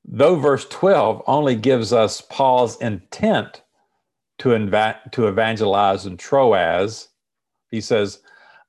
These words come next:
uh, I went to Troas to preach the gospel of Christ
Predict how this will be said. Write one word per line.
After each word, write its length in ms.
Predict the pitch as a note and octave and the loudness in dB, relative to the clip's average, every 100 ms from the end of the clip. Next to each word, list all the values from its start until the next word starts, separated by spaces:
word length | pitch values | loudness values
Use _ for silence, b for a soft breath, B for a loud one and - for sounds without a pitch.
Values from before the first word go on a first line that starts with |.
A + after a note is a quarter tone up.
| _ _ _ | _ _ _
uh, 460 | A#2 G2 F#2 F2+ F2+ - _ _ _ _ _ _ _ _ _ _ _ _ _ _ - | -2 0 0 -2 -8 -16 _ _ _ _ _ _ _ _ _ _ _ _ _ _ -4
I 80 | B2 | -2
went 220 | C3+ C#3 | -2 -4
to 80 | F#2+ | -6
Troas 600 | - E3 C3+ G2+ G2+ G2 | 0 2 4 2 0 -2
to 100 | A2 | -8
preach 340 | - D3 C#3 | -4 -4 -2
the 100 | A#2 | -2
gospel 460 | A2 A2+ A2 - G2+ | 0 0 -2 -4 -6
of 80 | G2 | -2
Christ 800 | C#3+ B2+ G2 A2 - _ _ | 0 0 0 -4 -8 _ _